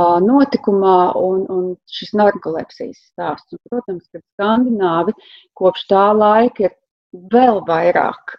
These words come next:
ā, visas drošības lietas skatījušies un, un, un, un,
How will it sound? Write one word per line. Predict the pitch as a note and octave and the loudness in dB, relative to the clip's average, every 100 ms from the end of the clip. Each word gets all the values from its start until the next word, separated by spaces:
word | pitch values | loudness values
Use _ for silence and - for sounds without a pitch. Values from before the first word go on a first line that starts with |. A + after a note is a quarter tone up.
| _ | _
ā, | F3+ E3 E3 D#3+ _ _ _ _ _ _ _ - _ - | -6 -2 -4 -6 _ _ _ _ _ _ _ -20 _ -4
visas | F#3 G#3 - F3+ | 0 0 -2 0
drošības | G#3 G3+ - E3 - | 2 4 2 0 0
lietas | G#3+ F#3+ - - | 0 0 -2 -4
skatījušies | A#3 - G3+ E3 - F3+ E3+ - | -2 -2 -6 -6 -2 0 -2 -4
un, | F3 E3+ | -8 -8
un, | F3 E3 - | -10 -12 -14
un, | E3 E3+ | -14 -14
un, | E3 | -14